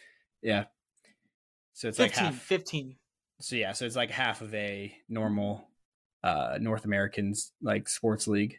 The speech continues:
Speaker 1: major league. So f-, 'cause it's young, it's young and budding.
Speaker 2: I think, I think I'm a, I'm a, I think I'm a Vegas Desert Dog looking at the mascots here.
Speaker 1: You need a petition to get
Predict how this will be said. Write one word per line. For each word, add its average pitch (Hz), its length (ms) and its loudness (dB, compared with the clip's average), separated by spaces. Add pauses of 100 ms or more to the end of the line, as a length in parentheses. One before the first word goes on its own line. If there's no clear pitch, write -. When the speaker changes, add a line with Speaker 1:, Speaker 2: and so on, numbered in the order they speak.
(140)
Speaker 1:
major 104 260 4
league. 104 300 2 (1040)
So - 160 -6
f-, - 120 -10
'cause 139 220 -2
it's 117 140 -6
young, 110 300 2 (420)
it's - 180 -10
young 135 240 4
and 127 140 0
budding. 117 240 2
Speaker 2:
I - 20 -2
think, 247 180 -2
I 190 160 4
think 269 200 0
I'm 247 80 4
a, 214 120 2
I'm 190 140 4
a, 208 40 2
I 185 100 0
think 240 180 0
I'm 214 60 2
a 185 60 4
Vegas 165 320 0
Desert 156 320 0
Dog 131 220 2
looking 143 220 -2
at 135 80 -2
the - 80 -8
mascots 123 500 -6
here. 123 180 -8 (680)
Speaker 1:
You 127 80 -6
need 143 180 4
a 143 160 6
petition 135 500 -2
to 120 60 -4
get 120 320 -2